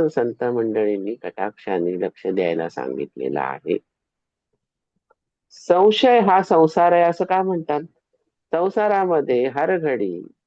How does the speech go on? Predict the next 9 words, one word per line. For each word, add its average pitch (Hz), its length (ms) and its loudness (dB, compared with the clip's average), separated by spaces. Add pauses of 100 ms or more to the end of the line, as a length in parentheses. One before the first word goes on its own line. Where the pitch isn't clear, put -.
नवरा 156 340 -2
बायकोंचा 127 640 -6
एकमेकावरती 113 920 -6
काही 135 280 -4
ना 208 180 -2
काही 123 240 -4
कारणाने 104 540 -6
संशय 95 460 -2
असतो. 95 560 -6